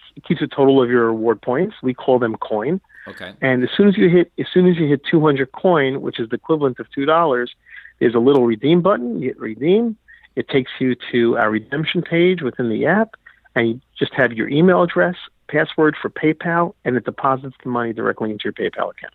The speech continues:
Speaker 2: Okay, very cool.
Speaker 1: And at the same time, it's a bit, for us, it's business intelligence, 'cause now we,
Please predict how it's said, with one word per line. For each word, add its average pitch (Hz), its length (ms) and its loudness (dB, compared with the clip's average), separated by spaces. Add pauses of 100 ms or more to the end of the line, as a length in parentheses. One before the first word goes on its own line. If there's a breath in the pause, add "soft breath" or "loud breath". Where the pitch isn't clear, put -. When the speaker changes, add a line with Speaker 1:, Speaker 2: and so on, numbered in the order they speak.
(320)
Speaker 2:
Okay, 113 220 -16
very 117 200 -12
cool. - 300 -20 (1800 loud breath)
Speaker 1:
And 131 160 0
at 127 120 -2
the 123 160 0
same 196 180 4
time, 135 340 0
it's 143 180 -10
a 135 40 0
bit, 123 260 -2
for 143 140 0
us, 160 140 0
it's 135 120 -8
business 123 320 -2
intelligence, 147 640 -6
'cause - 160 -14
now 135 220 -2
we, 127 240 -2